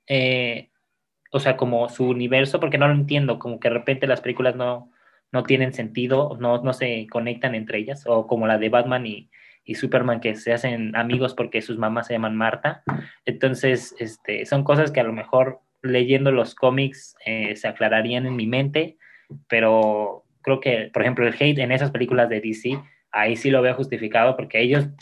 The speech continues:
por más que lo intentan, no lo arreglan. O sea, no, no, no arreglan el camino de llevar a D C, porque siento que D C tiene buenas ideas de sus películas, pues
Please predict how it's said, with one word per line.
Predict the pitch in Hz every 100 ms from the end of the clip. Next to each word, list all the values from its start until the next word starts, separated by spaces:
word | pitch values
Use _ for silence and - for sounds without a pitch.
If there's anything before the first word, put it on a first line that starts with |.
| -
por | 123 117
más | 123 139 147
que | - 175
lo | 135
intentan, | 117 113 139 143 170 139 131
no | 131 143
lo | 156 160 135
arreglan. | 107 127 156 165 113 - _ _ _
O |
sea, | - 110
no, | 110 120 139 151 147 143 - _ _ _ _ _ -
no, | 120 123 127
no | 123
arreglan | 127 135 139 156 170
el | 139 120
camino | 123 110 127 151 156
de | 123
llevar | 113 120
a | 139
D | 127 127
C, | - 117 -
porque | 135 127
siento | 165 170
que | 185 120
D | 131
C | 135 135
tiene | 139 143 143 143 - _ _
buenas | 127 139 160 156
ideas | 131 127 131
de | 139
sus | -
películas, | - 101 98 143 147
pues | - 101